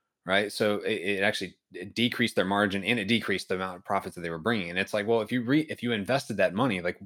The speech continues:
where, where was the return? So I think a lot of the times people look at it tactically, they're not looking at it strategically. And if they can start thinking strategically with it, um, and, and, and making a priority, I,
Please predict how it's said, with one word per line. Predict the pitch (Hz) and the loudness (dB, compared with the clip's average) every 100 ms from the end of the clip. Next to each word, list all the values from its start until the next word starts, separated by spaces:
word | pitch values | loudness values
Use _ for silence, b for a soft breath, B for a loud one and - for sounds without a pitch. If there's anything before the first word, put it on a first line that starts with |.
| 95 | -2
where, | 113 139 - | 4 4 6
where | 123 151 | 6 6
was | 127 | 4
the | 104 | -2
return? | 90 - 101 82 | -6 -4 -4 -4
So | - 127 | -2 0
I | |
think | - 139 - B B | 2 -2 -4 B B
a | |
lot | 127 170 | 2 4
of | |
the | 139 | 2
times | - 120 107 | 0 -2 -2
people | 110 110 | 0 0
look | 101 | 2
at | 98 | 0
it | 85 | -2
tactically, | - 98 - 95 92 82 - B B - | 0 0 0 -4 -4 -6 -10 B B -2
they're | |
not | 117 117 | 0 2
looking | 113 107 | 0 0
at | 92 | 0
it | 85 | -2
strategically. | - 85 - 135 101 90 87 | -4 -4 0 2 2 -2 -4
And | |
if | 90 | 0
they | 113 | 0
can | 107 | 0
start | 101 143 104 | -2 -2 0
thinking | 110 92 | -2 -4
strategically | - - 82 - 180 113 - 90 | -6 -6 -6 0 2 2 0 -2
with | 82 80 | -2 0
it, | 85 - b b b _ - | 0 -2 b b b _ 2
um, | 104 98 95 95 _ - | 4 4 0 -6 _ -4
and, | 120 120 | -2 0
and, | 127 123 - - | 0 0 -4 -2
and | 120 | 2
making | 127 135 139 120 | 4 4 2 0
a | |
priority, | - 98 101 110 101 95 | 0 0 2 4 2 -2
I, | - | -6